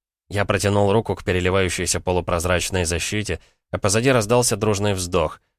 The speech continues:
Судя по движению, которое я отметил боковым зрением, Вальтер с Алмазом, как бы невзначай,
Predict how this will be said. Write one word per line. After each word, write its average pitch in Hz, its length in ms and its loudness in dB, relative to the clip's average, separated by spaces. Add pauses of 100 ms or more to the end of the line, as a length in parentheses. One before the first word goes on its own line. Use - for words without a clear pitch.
(320)
Судя 127 260 0
по 131 100 0
движению, 131 500 2
которое 120 400 0
я 107 160 0
отметил 104 420 0
боковым 98 420 0
зрением, 104 540 0
Вальтер 107 380 0
с - 120 -2
Алмазом, 101 520 0
как 87 160 -6
бы 87 120 -2
невзначай, 87 640 -2